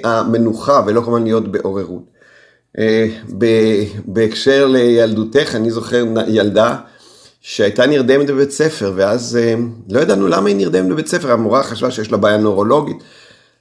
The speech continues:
אני אקצר את הסיפור, והיא מגיעה אלינו, ואז מסתבר שהיא לקחה את התפקיד להגן על המשפחה. מה זה להגן על המשפחה? היא הייתה יושבת מול החלון בבית שלה, צופה לגבול לבנון, ושומרת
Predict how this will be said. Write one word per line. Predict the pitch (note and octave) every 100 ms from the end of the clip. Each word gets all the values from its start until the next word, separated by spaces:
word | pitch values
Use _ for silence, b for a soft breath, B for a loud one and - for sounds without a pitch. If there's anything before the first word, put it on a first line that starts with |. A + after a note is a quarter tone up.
| -
אני | A#2 A2+ A2
אקצר | A2 A2+ D3+
את | D#3
הסיפור, | - C3 - F3+ C3+
והיא | B2+ B2+
מגיעה | A#2+ A2 A#2+ C3+
אלינו, | C3 A#2+ C3+
ואז | B2 C#3+
מסתבר | E3 - C3 F3 A3+ C4+ - b b b b b
שהיא | - C#3+ F#3
לקחה | A3+ A3 - G3
את | G3
התפקיד | - - - - F#3
להגן | E3 C#3 A#2 C#3+ D#3
על | C#3+
המשפחה. | C3 - A2+ - G2+
מה | A#2+
זה | C3+
להגן | C#3 A#2+ A#2 A#2
על |
המשפחה? | A#2 A2+ - G2+ G2+ G2+ - b b b
היא | G3+
הייתה | G3+ F3+
יושבת | F3 F3 -
מול | D#3+ F3+ A3+
החלון | D#3 - C#3 B2+ G#2+ G#2+ C3+ C#3+ - -
בבית | A2 G#2 G#2+ G2 G2
שלה, | - G2 G#2 G#2+ G#2 G#2+ - A2+
צופה | A2+ A#2 - E3
לגבול | F3+ C3 C3 C#3
לבנון, | A#2 G#2+ G2 F#2 A#2 D3+ b b b b b b b -
ושומרת | B2+ - D#3+ C#3+ F3 A3 G#3 G3+